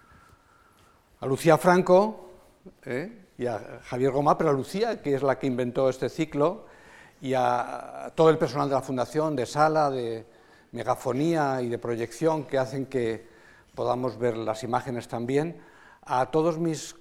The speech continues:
colegas de Arquitectura Viva, muchos de los cuales están aquí, y especialmente, mm,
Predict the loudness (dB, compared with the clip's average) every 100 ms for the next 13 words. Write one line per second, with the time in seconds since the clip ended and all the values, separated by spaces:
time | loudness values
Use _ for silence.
0 | 0 4 6 6 2 2 0 0 4 4
1 | 4 0 0 -2 -2 0 -2 -2 -4 -6
2 | -6 -6 -6 -6 -10 -20 -20 -20 _ -20
3 | _ _ -4 -4 -2 -4 2 2 2 0
4 | 0 2 4 2 -4